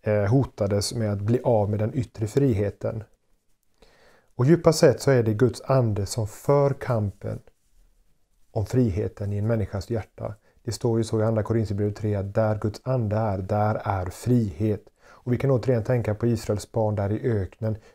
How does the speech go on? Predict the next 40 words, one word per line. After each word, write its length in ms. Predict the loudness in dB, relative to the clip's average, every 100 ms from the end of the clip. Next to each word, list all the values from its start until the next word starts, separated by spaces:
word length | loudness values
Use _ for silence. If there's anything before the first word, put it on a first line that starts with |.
| _
hur 140 | -4
Gud 280 | 0 0 0
för 360 | 0 -2 0
en 120 | -4 -6
kamp 560 | -4 2 4 2 -2 -8 -16 -20 _ -20 -20 -20 _ _
om 320 | 0 2 2
deras 380 | 4 4 4 2
frihet. 500 | 4 6 6 4 4
Det 120 | 4
var 140 | 4 4
lättare 320 | 4 2 0
för 120 | 2
Gud 260 | 2 2 0
att 120 | -4
få 240 | -2 0
dem 200 | 0 -4 0
ut 300 | 2 2 0
ur 160 | 2 4
Egypten 480 | 4 2 0 -6 -6
än 120 | -2
att 140 | -2 -2
få 240 | -4 -4
Egypten 600 | -4 -4 -4 -6 -8 -8 -4
ut 220 | -4 -4 -6
ur 200 | -4 0
deras 480 | 2 2 2 -4 -10 -4
hjärtan 420 | -4 -4 -8 -8
och 160 | -10
tankar. 500 | -4 -2 -2 -4 -6 -6 _ _ -20 -20 -20 -20 -14
Och 120 | -4 -2
vi 40 |
kan 180 | -2 0
tänka 320 | 0 2 0
på 200 | 0 0
det, 220 | 2 0 -2
att 200 | -10 -10
ett 140 | -4
liv 340 | 0 2 2
i 80 | 0
dopet, 640 | 0 0 -2 -4 -4 -4